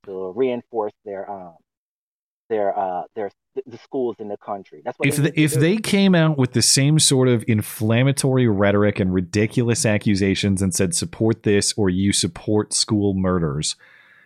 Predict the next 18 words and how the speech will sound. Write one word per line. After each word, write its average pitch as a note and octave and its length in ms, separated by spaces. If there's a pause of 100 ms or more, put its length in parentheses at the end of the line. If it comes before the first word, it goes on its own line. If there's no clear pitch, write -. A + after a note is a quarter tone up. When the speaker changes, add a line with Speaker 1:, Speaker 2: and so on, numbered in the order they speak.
(160)
Speaker 2:
um, B2 280
Speaker 1:
Yeah. C3+ 180
Speaker 2:
you G3 80
know, C#3+ 120 (100)
on G3 180
principle, E3 680 (180)
I D3+ 80
don't E3 160
like D3 320
big C#3+ 340
federal C#3+ 360
spending D3+ 440
packages. D#3+ 640
On B2 160
principle, E3+ 400
I C3 40
don't C#3+ 140
like B2 180